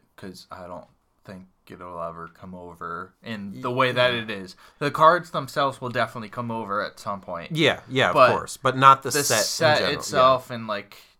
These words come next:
Speaker 1: how it's gonna be a bit, it's gonna be, like, a huge
Speaker 2: It's gonna be
Speaker 1: set
Speaker 2: hot
Speaker 1: in
Speaker 2: minute
Speaker 1: terms
Speaker 2: until,
Speaker 1: of
Speaker 2: yeah.
Speaker 1: popularity, and it'll be a, like, very popular set for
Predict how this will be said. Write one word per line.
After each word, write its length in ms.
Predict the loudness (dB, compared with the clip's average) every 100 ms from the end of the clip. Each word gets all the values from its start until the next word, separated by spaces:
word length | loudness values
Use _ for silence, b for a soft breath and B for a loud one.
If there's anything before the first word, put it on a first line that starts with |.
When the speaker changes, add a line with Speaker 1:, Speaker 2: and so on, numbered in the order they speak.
| _
Speaker 1:
how 640 | -14 -2 2 2 0 -4 -10 _ _ _ _ _
it's 160 | -14 -14
gonna 360 | -4 -2 -2 -4
be 160 | -10
a 140 | -16 -18 -18
bit, 300 | -18 -18 -16
it's 180 | -16 -12
gonna 220 | -12 -10
be, 180 | -12 -14
like, 300 | -16 -18 -14 -10
a 220 | -8 -10
huge 340 | -14 -14 -10
Speaker 2:
It's 100 | -8
gonna 140 | -4 -2
be 60 |
Speaker 1:
set 100 | 0
Speaker 2:
hot 120 | 2 0
Speaker 1:
in 40 |
Speaker 2:
minute 140 | -2 -4
Speaker 1:
terms 200 | -4 0
Speaker 2:
until, 220 | 0 0
Speaker 1:
of 60 | -6
Speaker 2:
yeah. 160 | -8
Speaker 1:
popularity, 1120 | 2 2 2 -2 -12 -10 -10 -12 -16 -16 -18 b b -4
and 160 | -2
it'll 140 | -2 -2
be 220 | -4 -4
a, 100 | -6 -10 _ _ _ _
like, 220 | -10 -10 -10
very 340 | -8 -8 -6
popular 480 | -4 -4 -4 -12 -14
set 300 | -10 -10 -10
for 360 | _ -12 -12